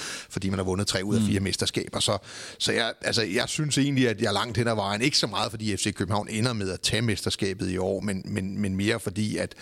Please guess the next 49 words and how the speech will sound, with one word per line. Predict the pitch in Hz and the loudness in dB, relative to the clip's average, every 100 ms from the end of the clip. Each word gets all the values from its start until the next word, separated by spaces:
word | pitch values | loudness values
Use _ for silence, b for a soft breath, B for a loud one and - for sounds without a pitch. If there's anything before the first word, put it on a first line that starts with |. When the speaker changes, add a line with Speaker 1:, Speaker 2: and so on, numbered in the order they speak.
| B B B | B B B
Speaker 1:
at | - 104 | -6 -4
når | 98 | -4
man | 90 | -4
trods | - - | -4 0
alt | 113 - | -2 0
kigger | 127 117 107 | 2 2 2
tilbage, | - - 92 95 | -2 -2 -2 0
så | - | 0
ligger | 113 101 101 135 | 0 0 0 0
de | 120 117 | 0 0
oppe | 101 101 110 | 2 0 0
over | - 107 113 107 | 0 0 0 -2
de | - | -2
der | 101 101 85 | -2 -2 -2
sådan | 104 | -2
halvtreds | 98 - 95 - | -2 -2 -4 -8
procents, | - - 98 - - | -4 -2 -2 0 0
øh, | 110 90 90 | 0 0 -2
mesterskaber. | 92 - - - - - - B B B - | -2 -2 -2 0 -2 -4 -10 B B B -2
Øh, | 101 92 | 0 0
om | - 92 | -2 -2
det | 107 | 0
så | 120 | 2
lige | 117 110 | 4 4
ligger | 107 104 107 | 4 2 0
på | |
den | 95 | 2
ene | 101 | 2
eller | 101 | 2
den | 95 | 0
anden | 90 | 0
side | - 98 | 0 2
af | 95 | 0
tres | - - | -2 -6
procent | - 110 101 - - | -6 -2 0 -2 -6
i, | 107 95 92 98 | -4 -4 -4 -2
i | |
en | 92 95 | -2 -2
given | 101 95 95 | -2 0 0
femårig | 92 92 95 | 0 0 -2
periode, | - 90 90 92 | -2 -4 -2 -2
det | 101 | -2
er | 98 | 0
ikke | - | 0
så | 92 | -2
afgørende. | 87 - 98 92 92 B B B B B B B - | -4 -4 -4 -4 -8 B B B B B B B -4
Speaker 2:
Den | 143 | 0
her, | 147 160 127 110 | 2 4 2 2
øh, | 113 101 95 90 | 2 4 4 2